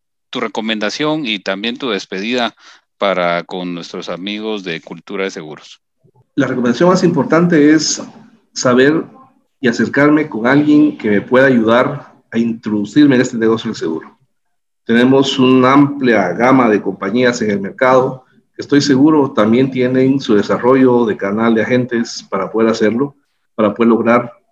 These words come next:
Speaker 2: la profesionalización como agente de seguros. Si en un momento determinado ustedes como agentes o como personas que les interesara conocer el campo del seguro, también se pueden acercar con nosotros y nosotros con gusto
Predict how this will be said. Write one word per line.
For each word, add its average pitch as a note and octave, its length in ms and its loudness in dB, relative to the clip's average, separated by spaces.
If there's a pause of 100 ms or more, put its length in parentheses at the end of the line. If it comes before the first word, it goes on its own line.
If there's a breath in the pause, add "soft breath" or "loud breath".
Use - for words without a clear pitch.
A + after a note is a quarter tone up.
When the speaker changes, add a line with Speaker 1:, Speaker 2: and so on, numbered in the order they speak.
(180)
Speaker 2:
la G#2+ 180 -12
profesionalización G#2+ 560 -8
como G#2+ 180 -8
agente A2 200 -4
de - 40 -8
seguros. - 540 -8 (380)
Si - 140 -4
en B2+ 60 4
un D3+ 80 6
momento E3+ 260 4
determinado A#2 680 2 (120)
ustedes C3+ 420 2
como A2 160 -6
agentes B2 480 -6
o G2+ 100 -6
como G2+ 260 -10
personas C3 340 0
que C3 60 0
les A#2+ 100 -4
interesara A2 540 -2
conocer G2+ 440 -4
el A#2 120 0
campo A#2+ 280 0
del C3 60 -4
seguro, B2+ 360 2 (300 loud breath)
también E3+ 340 2
se D#3+ 120 -4
pueden F3 180 4
acercar E3 320 2
con D#3+ 100 -2
nosotros F#3 480 -6
y A#2 100 -6
nosotros C#3 380 0
con A#2 200 -6
gusto F3 400 -4